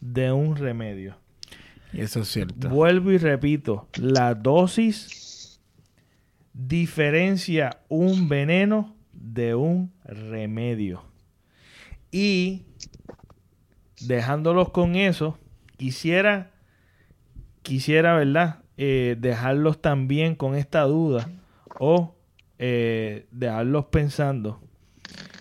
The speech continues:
Speaker 1: en, <clears throat> en una, una tabla que compara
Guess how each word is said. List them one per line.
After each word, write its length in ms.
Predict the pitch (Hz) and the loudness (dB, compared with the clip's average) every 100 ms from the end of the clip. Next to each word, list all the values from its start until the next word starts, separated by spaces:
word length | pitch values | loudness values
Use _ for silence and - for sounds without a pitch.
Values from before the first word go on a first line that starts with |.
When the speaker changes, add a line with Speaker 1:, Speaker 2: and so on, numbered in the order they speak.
| _ _ | _ _
Speaker 1:
en, 600 | 139 143 139 127 123 113 - _ - | -2 2 2 0 -2 -4 -10 _ -20
<clears throat> 220 | _ - | _ -2
en 1080 | 196 190 156 120 - - - - - 135 | 0 2 0 -4 -14 -20 -20 -20 -8 -4
una, 480 | 139 156 175 175 165 | -2 2 2 4 2
una 320 | 127 156 170 | 0 0 2
tabla 600 | 170 170 175 175 165 - - - - - - - - | 4 4 4 4 2 -2 -12 -20 -20 -20 -20 -20 -18
que 240 | - 147 139 | -8 -8 -6
compara 840 | 143 135 123 - 165 180 135 120 | -6 -4 -4 4 6 6 4 0